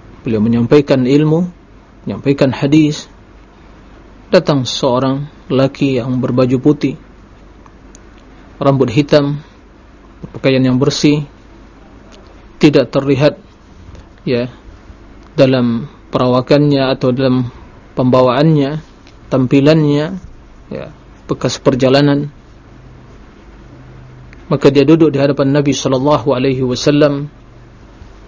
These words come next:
dan bersimpu, ya, di hadapan Nabi sallallahu alaihi wasallam.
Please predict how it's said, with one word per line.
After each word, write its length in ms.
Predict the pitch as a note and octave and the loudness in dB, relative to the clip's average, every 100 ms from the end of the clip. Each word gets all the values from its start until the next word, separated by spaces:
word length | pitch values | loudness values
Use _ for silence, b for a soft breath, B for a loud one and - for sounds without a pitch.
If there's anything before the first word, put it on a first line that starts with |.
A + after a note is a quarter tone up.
| - - - - - - - - | -20 -20 -20 -20 -20 -20 -20 -12
dan 160 | - B2+ | -2 2
bersimpu, 560 | C3 - E3 D3 A2+ - - - - - - - - | 2 4 4 2 -4 -12 -20 -20 -20 -20 -20 -20 -14
ya, 240 | - A2+ A#2 - - - - - - - - - - - | -8 -8 -10 -20 -20 -20 -20 -20 -20 -20 -20 -20 -20 -6
di 20 | C3 | 2
hadapan 400 | D3 D3+ C#3+ B2+ | 2 4 0 0
Nabi 80 | B2+ | -2
sallallahu 420 | C3+ B2+ B2+ B2+ | -2 -2 -2 -2
alaihi 180 | A2+ A#2 A2 | -4 -4 -4
wasallam. 320 | - A#2 | -4 -4